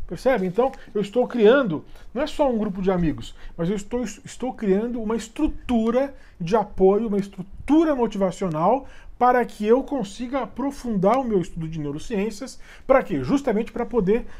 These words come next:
é, oferecer muito mais conteúdo pros meus alunos do Método Como Estudar, tá? Então é um grupo, um grupo que está praticando a mesma atividade. Nesse caso,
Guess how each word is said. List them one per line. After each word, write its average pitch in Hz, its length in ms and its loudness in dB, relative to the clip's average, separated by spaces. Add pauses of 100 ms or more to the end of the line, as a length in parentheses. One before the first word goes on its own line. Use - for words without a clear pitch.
(100)
é, 180 120 0
oferecer 220 540 0
muito 226 360 0
mais 240 440 0 (180)
conteúdo 202 540 -4 (180)
pros 233 160 -6
meus 208 200 2
alunos 190 320 2
do 202 80 -2
Método 185 240 -2
Como 196 160 -6
Estudar, 190 360 -8 (300)
tá? 214 260 0 (260)
Então 247 220 2
é 277 60 4
um 330 80 2
grupo, 285 340 4 (140)
um 285 60 -6
grupo 233 280 0
que - 140 -6
está 233 600 -2 (220)
praticando 233 680 4
a 247 60 4
mesma 247 220 0
atividade. 226 560 2
Nesse 170 220 -4
caso, 220 460 -2